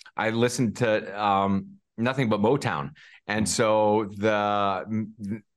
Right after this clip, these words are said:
Speaker 1: I mean, mercifully, I was indoctrinated into this g-, incredible era of music that, uh,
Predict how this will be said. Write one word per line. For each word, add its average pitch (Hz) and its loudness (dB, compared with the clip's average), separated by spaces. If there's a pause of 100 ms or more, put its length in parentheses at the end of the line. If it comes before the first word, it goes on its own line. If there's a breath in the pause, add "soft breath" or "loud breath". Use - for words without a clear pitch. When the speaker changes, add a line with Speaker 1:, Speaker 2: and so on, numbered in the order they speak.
(220)
Speaker 1:
I 107 -4
mean, 113 -4
mercifully, 123 2
I 104 0
was 113 0
indoctrinated 110 0
into 113 0
this 104 0 (440 loud breath)
g-, - -14 (300)
incredible 113 0
era 110 2
of 98 -4
music 98 0
that, 92 -2
uh, 92 0